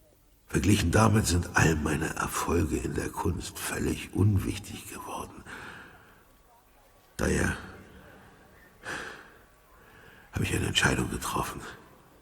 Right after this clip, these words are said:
Wir verraten niemandem etwas. Absolut niemandem. Ich werde ohnehin nicht mehr miterleben,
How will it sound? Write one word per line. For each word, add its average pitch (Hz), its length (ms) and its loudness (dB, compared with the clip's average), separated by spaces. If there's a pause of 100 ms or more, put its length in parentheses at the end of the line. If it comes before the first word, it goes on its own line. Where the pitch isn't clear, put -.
(1160)
Wir - 160 2
verraten - 720 2
niemandem 65 760 0
etwas. - 680 -6 (920)
Absolut 65 1300 0 (120)
niemandem. - 640 -2 (1300)
Ich - 220 2
werde - 320 4
ohnehin 78 460 2
nicht - 280 -4
mehr 60 140 0
miterleben, 64 720 0